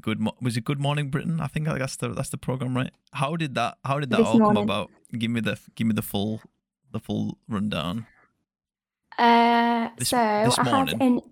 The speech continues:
Speaker 1: Wasn't the
Speaker 2: email.
Speaker 1: It
Speaker 2: Yeah,
Speaker 1: wasn't,
Speaker 2: this
Speaker 1: right.
Speaker 2: morning. This morning.
Speaker 1: <laughs>
Speaker 2: Yeah. Um, I had an email from the Press Association,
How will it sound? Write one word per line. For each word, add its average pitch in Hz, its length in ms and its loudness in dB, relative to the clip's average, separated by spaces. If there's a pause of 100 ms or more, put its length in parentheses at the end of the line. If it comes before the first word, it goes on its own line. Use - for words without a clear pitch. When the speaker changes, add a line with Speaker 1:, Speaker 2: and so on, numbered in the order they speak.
(120)
Speaker 1:
Wasn't 254 300 0
the 277 160 4
Speaker 2:
email. 202 340 -4 (140)
Speaker 1:
It - 120 -8
Speaker 2:
Yeah, 226 100 6
Speaker 1:
wasn't, 220 240 2
Speaker 2:
this 220 80 2
Speaker 1:
right. - 120 -6
Speaker 2:
morning. 226 300 0 (1400)
This - 140 -4
morning. 190 360 -4
Speaker 1:
<laughs> - 360 -4
Speaker 2:
Yeah. 214 200 2 (320)
Um, 240 380 4 (220)
I 262 80 4
had 294 400 2 (140)
an 254 220 4
email 226 580 6
from 196 600 -2
the 202 80 -4
Press - 300 -6
Association, 208 1000 -2